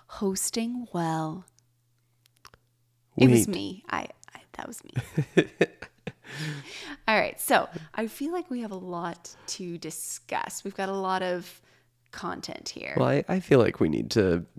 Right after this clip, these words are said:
Speaker 2: give a
Speaker 1: Delve
Speaker 2: big
Speaker 1: in.
Speaker 2: thank you to
Speaker 1: Yeah, to
Speaker 2: everyone who commented and everyone who
Speaker 1: Mm-hmm.
Speaker 2: gave us these answers. It's fantastic.
Speaker 1: Yeah, and I think we should do this a little more often in our episodes, is get input from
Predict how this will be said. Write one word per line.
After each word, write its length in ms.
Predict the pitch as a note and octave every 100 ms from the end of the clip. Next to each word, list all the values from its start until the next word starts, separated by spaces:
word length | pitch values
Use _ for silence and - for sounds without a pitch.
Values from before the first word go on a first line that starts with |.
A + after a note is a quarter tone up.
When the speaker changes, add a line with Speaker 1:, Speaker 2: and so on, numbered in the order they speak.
| -
Speaker 2:
give 140 | -
a 80 | E2
Speaker 1:
Delve 180 | A2 -
Speaker 2:
big 220 | A#2+ A2+
Speaker 1:
in. 180 | E2 -
Speaker 2:
thank 420 | G#2+ E2+ F#2 -
you 340 | G2 D2+ B1+ - -
to 100 | -
Speaker 1:
Yeah, 200 | F4 A#4 G#4+
to 80 | C#4+
Speaker 2:
everyone 460 | F#2 B2+ A2+ A2
who 160 | A2+ G#2+
commented 840 | - A#2+ G#2+ A2 G#2+ A2 G2 F2+
and 240 | E2+ F#2+ -
everyone 320 | - A2+ A2+
who 100 | A#2+
Speaker 1:
Mm-hmm. 80 | G2
Speaker 2:
gave 240 | F#2+ G#2+
us 180 | G#2 -
these 360 | - F#2+ F#2 F#2+
answers. 600 | F#2 F#2+ - F#2 G2+ - - - - -
It's 500 | G#2 - - - - -
fantastic. 880 | - C3+ G#2+ A2 A2 - - - - - _
Speaker 1:
Yeah, 180 | - G3 -
and 100 | A3
I 60 | C4+
think 220 | F4 F#4+
we 80 | G4
should 140 | E4+
do 100 | C#4
this 160 | B3 A3+
a 40 |
little 180 | A#3 A3
more 180 | G3+ F#3
often 300 | D#3 F#3+ G3+ G3
in 20 | F#3
our 40 |
episodes, 520 | - F#3 F3 F3 F3
is 260 | F3 E3 - - - _ _ -
get 260 | F#3 F#3+ -
input 460 | F#3 F#3 F#3+ - -
from 800 | - F3+ E3+ E3+ F#3+ F#3 G3